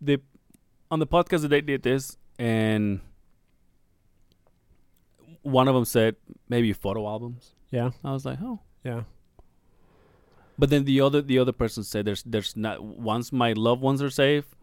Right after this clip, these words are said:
Speaker 1: there's nothing in the house
Speaker 2: Yeah,
Speaker 1: that
Speaker 2: and see, that's kind of what I'm thinking of. The, uh, nothing in there would almost draw me in. I guess if you're a guarantee. <clears throat>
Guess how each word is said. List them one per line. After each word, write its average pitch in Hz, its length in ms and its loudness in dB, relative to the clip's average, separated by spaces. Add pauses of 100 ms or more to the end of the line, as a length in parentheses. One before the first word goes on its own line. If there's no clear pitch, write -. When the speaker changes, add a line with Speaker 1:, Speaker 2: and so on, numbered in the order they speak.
(340)
Speaker 1:
there's 101 200 -6
nothing 101 380 -2
in 90 80 -8
the 85 80 -8
house 78 320 -10
Speaker 2:
Yeah, 151 120 0
Speaker 1:
that 160 60 -6
Speaker 2:
and 143 100 -10
see, 190 120 2
that's 185 200 0
kind 147 160 0
of 127 80 -2
what 120 120 -2
I'm 127 180 -4
thinking 113 400 -10
of. 107 180 -12
The, 117 180 -8 (1200)
uh, 147 60 -8 (340)
nothing 160 840 0 (100)
in 147 240 0
there 127 220 0
would 123 140 0
almost 120 360 -6
draw 120 280 0
me 113 300 -8
in. 120 340 -6 (800)
I 226 80 6
guess 214 240 6
if 156 120 6
you're 160 180 4
a 143 40 2
guarantee. 131 1000 -2 (720)
<clears throat> 247 400 8